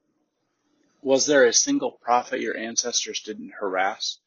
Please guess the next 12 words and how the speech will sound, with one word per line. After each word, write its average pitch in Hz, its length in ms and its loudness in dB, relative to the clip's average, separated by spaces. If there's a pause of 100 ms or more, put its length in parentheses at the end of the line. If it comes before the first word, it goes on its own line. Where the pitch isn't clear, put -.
(500)
They 156 100 4
even 147 280 4
killed 135 380 -2
those 127 340 2
who - 120 -10
predicted - 560 -14
the 113 80 -16
coming 120 420 -8
of 101 100 -8
the 101 120 -6
righteous 113 500 -4
one 110 300 -6